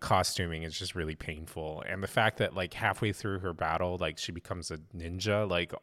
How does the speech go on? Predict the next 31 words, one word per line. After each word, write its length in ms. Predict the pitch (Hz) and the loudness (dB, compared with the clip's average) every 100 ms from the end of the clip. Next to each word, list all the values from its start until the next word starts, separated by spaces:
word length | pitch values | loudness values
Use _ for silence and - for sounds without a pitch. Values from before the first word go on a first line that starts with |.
| - | 4
all 220 | 113 135 | 6 6
of 100 | 117 | 4
it's 280 | 98 87 - | 0 -2 -8
very, 680 | 101 92 98 95 90 85 | -6 0 2 2 2 -2
like, 460 | 80 80 76 - - - - - _ _ - | -2 -2 -2 -10 -20 -20 -20 -20 _ _ -6
scraping 680 | - - 107 95 90 87 | -4 0 2 2 0 -6
bottom 340 | 82 87 76 76 | -2 0 0 -2
of 20 | |
the 80 | 73 | -2
barrel. 480 | 78 78 73 78 80 | 0 2 0 0 -2
Like, 200 | 80 80 - - | -4 -6 -14 -6
they're, 220 | 107 95 87 - - - - | -2 -2 -4 -14 -12 -12 -12
<sighs> 500 | - - - - _ | -16 -20 -20 -20 _
I 120 | 101 | 0
mean, 440 | 95 80 78 78 82 95 | 0 -4 -8 -10 -8 -4
all 140 | 85 | -4
of 40 | 76 | -4
it's 180 | 78 - | -8 -12
pretty 340 | - 85 73 - | -8 -8 -8 -14
painful. 540 | - 78 73 - 80 80 | -12 -12 -10 -10 -10 -8
Like, 200 | 85 82 | -10 -8
the 80 | - | -4
art 200 | 117 104 | -2 0
direction, 480 | 104 92 - 85 85 - - - _ _ | -2 -2 -4 -10 -12 -18 -20 -20 _ _
like, 160 | 113 - | -4 -2
the 100 | 92 | -4
chopsticks 680 | - - 104 - - 98 107 | 2 6 6 6 2 2 0
in 120 | 98 | 2
her 160 | 98 | 2
hair, 540 | 87 92 87 87 85 85 | 4 4 6 4 2 0
the, 340 | 87 80 78 | 2 2 0